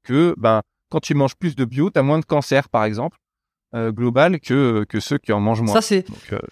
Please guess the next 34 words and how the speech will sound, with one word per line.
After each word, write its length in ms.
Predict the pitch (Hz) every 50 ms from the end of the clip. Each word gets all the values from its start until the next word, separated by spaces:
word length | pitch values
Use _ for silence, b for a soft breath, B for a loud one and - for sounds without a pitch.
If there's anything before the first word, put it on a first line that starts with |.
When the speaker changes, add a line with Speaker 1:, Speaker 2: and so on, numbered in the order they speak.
| - _ _
Speaker 2:
ça, 180 | - - 214 180 160
justement, 400 | 131 156 - - 196 202 233 240
tu 100 | - 180
vois, 80 | 196
ça, 120 | 196 - 202
c'est 120 | - 175
la 60 | 170
question 260 | 160 170 151 - 180 170
que 60 | 135
je 80 | 143
me 80 | 151 139
posais, 260 | 107 147 151 160 180
parce 160 | 170 139 120
que 80 | - 151 -
en 120 | - 147 147
termes 280 | - 175 170 170 165
de 160 | 139 135 131
qualité 520 | 127 - - 165 147 151 156 - - 170 160
de 60 | 143
nutriments, 640 | 151 147 131 - - - 156 151 143 151 156 156
j'imagine 420 | 143 - 131 127 123 117 131 143 131
qu'on 380 | - 123 117 110 - 113 117
peut 120 | - - 123
voir 280 | 110 110 117 101 -
ça 140 | - - 123
facilement, 580 | - - 104 - - 139 147 170 196 190 - -
mais 180 | - 123 127 127 -
en 100 | 143 143
termes 220 | - 180 170 151
de 60 | 131 127
longévité, 760 | 135 143 143 127 139 139 131 131 127 - 147 143 139 135 _ _ _ _ _ _ _ _
tu 100 | - -
vois, 120 | 120 127 147
entre 280 | 147 131 - - 127